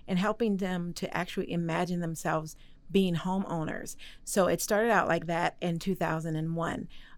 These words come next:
Um, bunch of architects got together, had their own, uh, board of directors,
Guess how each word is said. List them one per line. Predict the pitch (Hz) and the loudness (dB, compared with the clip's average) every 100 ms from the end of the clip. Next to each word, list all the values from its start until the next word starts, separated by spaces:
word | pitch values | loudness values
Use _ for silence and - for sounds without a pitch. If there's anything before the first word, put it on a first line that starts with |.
| - | -4
Um, | 175 156 156 156 | -2 0 -2 -2
bunch | 165 165 | -2 -2
of | - | -2
architects | 156 - 175 165 - - | -2 -2 -6 -6 -8 -6
got | 156 - | -2 -2
together, | 196 175 165 165 92 | -2 0 0 0 -2
had | 160 165 | -2 -2
their | 160 - | -2 -4
own, | 170 170 170 160 - - - - | -4 -4 -4 -8 -14 -14 -14 -2
uh, | 180 160 156 | 0 0 -2
board | 151 180 180 | 0 0 0
of | |
directors, | 170 175 175 - 175 170 | 4 4 4 0 -4 -4